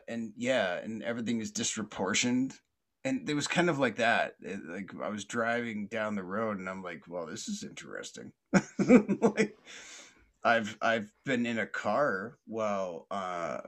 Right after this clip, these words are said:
being on acid before, but I've never been behind the wheel. This is probably not the safest thing I've done. Uh, but I, you know, I, I, I managed well.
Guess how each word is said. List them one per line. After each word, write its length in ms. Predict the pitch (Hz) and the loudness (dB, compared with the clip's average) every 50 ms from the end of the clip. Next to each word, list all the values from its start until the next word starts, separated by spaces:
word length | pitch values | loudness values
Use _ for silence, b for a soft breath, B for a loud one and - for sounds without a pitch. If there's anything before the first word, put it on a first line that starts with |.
| - - - | -12 -14 -8
being 240 | - 107 104 98 98 | -2 -2 0 0 0
on 120 | 90 87 87 | 0 0 2
acid 460 | 85 85 85 82 - 98 85 90 - - - _ _ _ _ - | 0 0 0 -2 -4 -4 -6 -6 -10 -14 -18 _ _ _ _ -6
before, 380 | 107 104 - - 85 85 90 | -6 -6 -6 -4 -2 -2 -2
but 160 | 101 110 98 | 0 0 0
I've 160 | 90 85 87 98 | 0 0 0 0
never 380 | 104 101 92 90 85 80 71 _ _ _ _ _ | -2 -2 -2 -6 -8 -10 -14 _ _ _ _ _
been 180 | 110 104 90 85 | -8 -6 -6 -2
behind 320 | 95 92 92 101 101 95 | -2 -2 0 -2 -2 -4
the 80 | 90 85 | -6 -8
wheel. 520 | 82 85 82 107 143 131 98 95 120 - _ _ _ _ _ _ _ _ _ _ _ _ _ _ _ - | -8 -6 -2 -2 -2 -2 -2 -4 -8 -12 _ _ _ _ _ _ _ _ _ _ _ _ _ _ _ -8
This 200 | 117 - - - | -6 -4 -2 -4
is 100 | 196 - | -4 -4
probably 580 | - - 143 120 104 95 98 87 90 87 82 | -2 0 0 0 0 0 -4 -10 -10 -12 -12
not 260 | 82 82 82 82 - - _ _ _ | -12 -10 -10 -10 -10 -12 _ _ _
the 80 | - - | -12 -10
safest 520 | - - 95 82 82 - 95 92 - - | -8 -8 -8 -8 -8 -10 -12 -10 -10 -8
thing 200 | 110 101 98 98 | -6 -6 -4 -4
I've 160 | 98 92 90 | -6 -6 -4
done. 280 | 87 98 104 123 135 - _ _ _ _ _ _ _ _ _ _ _ _ _ _ _ _ _ - - _ _ | -6 -4 -4 -4 -6 -8 _ _ _ _ _ _ _ _ _ _ _ _ _ _ _ _ _ -20 -20 _ _
Uh, 1600 | 123 113 110 104 104 104 101 101 101 92 87 82 76 67 69 64 50 52 50 52 53 53 50 50 50 50 50 50 50 50 52 55 - - - - - - - - - - - 50 - _ _ _ _ _ _ _ _ _ _ _ _ _ _ _ _ _ _ _ _ _ _ _ _ _ _ _ _ _ _ _ _ _ _ _ | 2 4 4 4 4 2 2 2 0 0 -2 -4 -4 -4 -4 -4 -4 -4 -4 -4 -4 -4 -6 -6 -8 -10 -12 -12 -12 -12 -14 -14 -16 -18 -18 -20 -20 -20 -20 -20 -20 -20 -20 -20 -20 _ _ _ _ _ _ _ _ _ _ _ _ _ _ _ _ _ _ _ _ _ _ _ _ _ _ _ _ _ _ _ _ _ _ _
but 180 | - 233 - - | 10 12 12 12
I, 100 | 208 226 | 12 10
you 160 | 220 226 226 | 12 10 10
know, 120 | 196 170 170 | 10 10 10
I, 200 | 160 160 165 165 | 10 10 10 10
I, 320 | 120 151 165 143 113 156 | 10 8 8 8 8 6
I 40 | 165 | 6
managed 420 | 147 123 110 107 107 104 - - | 8 6 6 4 2 0 -2 -2
well. 260 | - 90 92 101 101 | 0 0 0 0 -2